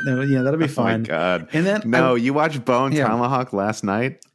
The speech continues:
Speaker 1: Well, what was cra-, okay, so here's the cra-, here's
Speaker 2: Clear,
Speaker 1: how I
Speaker 2: clear out. This
Speaker 1: here's
Speaker 2: is all we're talking about for the rest of the episode. I'm sorry.
Speaker 1: Here's, here's how I know I'm getting older, though, Brandon.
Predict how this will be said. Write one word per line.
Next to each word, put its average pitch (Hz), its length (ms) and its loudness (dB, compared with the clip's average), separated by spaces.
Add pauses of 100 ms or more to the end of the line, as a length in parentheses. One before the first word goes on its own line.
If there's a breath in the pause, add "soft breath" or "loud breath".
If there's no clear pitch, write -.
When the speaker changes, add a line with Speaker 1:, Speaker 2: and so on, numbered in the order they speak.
(200)
Speaker 1:
Well, 208 240 0
what 220 80 0
was 208 120 -4
cra-, 311 300 -2
okay, 135 220 0
so 139 100 -2
here's 156 360 0
the 143 100 0
cra-, 190 200 -2
here's 147 300 0
Speaker 2:
Clear, 131 160 4
Speaker 1:
how 156 60 4
I 147 60 2
Speaker 2:
clear 139 280 0
out. 104 160 0
This 123 140 0
Speaker 1:
here's 127 160 0
Speaker 2:
is - 20 -2
all 113 300 2
we're 110 100 2
talking 92 420 -2
about 85 240 0
for 87 140 -4
the 80 100 0
rest 80 280 -2
of 85 60 -4
the 78 120 0
episode. 73 480 -4
I'm 82 180 -4
sorry. 71 380 -2
Speaker 1:
Here's, 233 300 0
here's 202 260 0
how 233 120 2
I 214 80 2
know 147 280 2
I'm 131 220 0
getting 120 240 0
older, 113 260 -2
though, 101 160 -4
Brandon. 98 420 -6